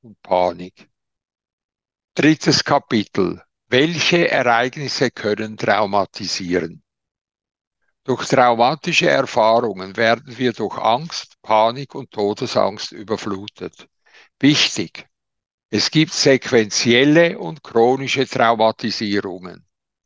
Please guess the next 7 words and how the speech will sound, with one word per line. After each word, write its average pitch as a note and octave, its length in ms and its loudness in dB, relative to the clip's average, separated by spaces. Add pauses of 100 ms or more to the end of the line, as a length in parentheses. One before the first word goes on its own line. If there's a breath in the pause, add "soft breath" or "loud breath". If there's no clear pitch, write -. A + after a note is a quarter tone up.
(220)
Eine B2 240 2
sequentielle C#3 1120 2
Traumatisierung B2 1040 -2
ist B2+ 220 -10
ein G#2+ 120 -6
einmaliges C3 840 0
Erlebnis. G#2+ 760 -6